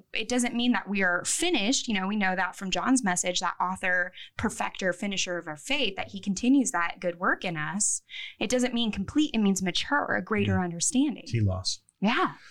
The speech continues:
Speaker 2: Well, and, and then we think about it another way, which is, okay, so Mark Zuckerberg,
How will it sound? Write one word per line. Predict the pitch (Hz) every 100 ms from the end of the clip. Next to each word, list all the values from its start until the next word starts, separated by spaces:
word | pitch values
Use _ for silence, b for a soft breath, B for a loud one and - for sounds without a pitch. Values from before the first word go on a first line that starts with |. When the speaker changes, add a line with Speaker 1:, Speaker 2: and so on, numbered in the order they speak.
| B
Speaker 2:
Well, | 180 170
and, | 170 160
and | 165 170
then | 190 196
we | 180
think | - 156
about | 151 131
it | 127
another | 123 123 135 143
way, | 120 110
which | 110 104
is, | 113 104 - _
okay, | - - 113
so | - 113
Mark | 120 143 160
Zuckerberg, | - 123 131 107 104